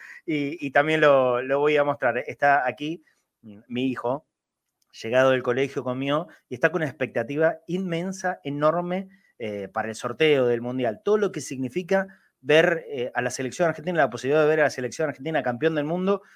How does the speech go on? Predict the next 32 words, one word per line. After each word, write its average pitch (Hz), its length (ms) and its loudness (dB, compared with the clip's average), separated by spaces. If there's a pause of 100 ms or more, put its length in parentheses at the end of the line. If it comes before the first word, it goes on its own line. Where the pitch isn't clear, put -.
(160)
para - 160 -8
una 151 140 0
generación 135 440 -2
de 135 100 0
pibes 165 260 -2
que 127 100 -10
no 131 80 0
lo 127 80 2
vio 123 180 0
nunca. 117 380 -8 (320)
Yo - 180 2
lo 156 120 8
vi, 156 180 2
yo 139 140 -8
tuve 147 180 0
la 123 60 2
suerte, 131 340 0
era 117 160 -4
chiquitito, 147 520 -4
nueve, 143 500 2 (240)
nueve 185 380 6
años, 226 420 4 (340)
y 127 120 -8
pude 165 240 2
disfrutar 143 400 2
de 139 60 2
Maradona 139 580 6
y 127 100 -2
esa, 123 320 0
y 139 120 -6
esa 139 180 -4
selección. 127 500 -4